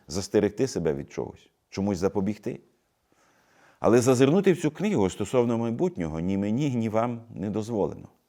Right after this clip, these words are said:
Але тим не менше, при всьому цьому, я маю право дізнатися про те, як мене бачить Господь, що Він про мене там пише і що Він думає про мене. Бо про все це,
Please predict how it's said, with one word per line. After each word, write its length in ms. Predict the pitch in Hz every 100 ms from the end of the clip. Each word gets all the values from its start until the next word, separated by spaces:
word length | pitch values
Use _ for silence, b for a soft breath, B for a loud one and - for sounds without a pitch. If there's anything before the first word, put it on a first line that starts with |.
| _ -
Але 220 | 104 101
тим 200 | 135 170
не 60 |
менше, 420 | 190 87 78 - 98
при 160 | 95
всьому 380 | 95 - 123 165
цьому, 380 | - 87 87 127 _ _ b b b b b
я 120 | 82
маю 260 | 87 101 151
право 360 | 151 113 110 107
дізнатися 640 | 104 98 101 101 110 117
про 160 | 123 117
те, 240 | - 87
як 460 | 78 90 110 117 113
мене 320 | 107 92 104
бачить 400 | 92 92 95 85
Господь, 520 | 95 - - 57 _ _ _ _ _ _ _
що 340 | - - 143
Він 180 | 131 120
про 140 | 113 104
мене 280 | 101 107
там 300 | 98 107 101
пише 440 | 98 101 76 - - _ _ b b b b b b b b b b
і 60 | -
що 200 | - 92
Він 120 | 92
думає 300 | 90 78 62
про 160 | - 50
мене. 280 | 55 - _ _ _ _ _ _ _ _ _
Бо 200 | 85 87
про 140 | 95 90
все 240 | - 143
це, 340 | 151 110 107